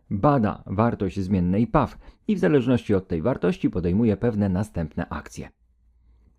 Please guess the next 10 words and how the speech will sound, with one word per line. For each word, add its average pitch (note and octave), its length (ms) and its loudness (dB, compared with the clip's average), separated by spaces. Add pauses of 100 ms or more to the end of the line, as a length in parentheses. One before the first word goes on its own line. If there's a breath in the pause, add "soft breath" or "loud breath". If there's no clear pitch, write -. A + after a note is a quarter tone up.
Patrząc F#2 440 -2
dalej, E2 420 -2 (340 loud breath)
mamy G3+ 220 4
wyrażenie G#2+ 480 2
if. - 440 0 (300)
If, E3+ 260 2 (260)
jeżeli, A2+ 540 2
czyli C#3+ 420 -2 (220 loud breath)
instrukcja A2+ 480 -2
warunkowa. G#2+ 560 0